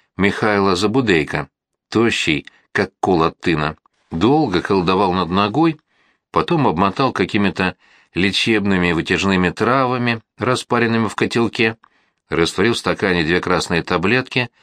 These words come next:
дал выпить. Раствор оказался кислым и горьким, как отрава.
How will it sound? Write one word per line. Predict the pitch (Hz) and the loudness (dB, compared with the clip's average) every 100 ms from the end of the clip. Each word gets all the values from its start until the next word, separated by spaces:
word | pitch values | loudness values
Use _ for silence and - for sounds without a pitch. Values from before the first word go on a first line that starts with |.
| _ _ | _ _
дал | - 123 160 | -4 0 2
выпить. | 98 82 80 73 - _ _ _ _ _ _ _ _ | 0 0 -2 -6 -12 _ _ _ _ _ _ _ _
Раствор | 78 85 - 98 | -2 -2 0 0
оказался | 95 90 90 92 85 85 | 0 0 0 0 0 -6
кислым | - 101 - 92 90 | -2 -2 0 0 0
и | |
горьким, | 85 101 98 101 92 - _ _ | 0 0 0 -2 -4 -6 _ _
как | 104 - | -2 0
отрава. | 214 113 156 - 69 | -2 0 0 0 -4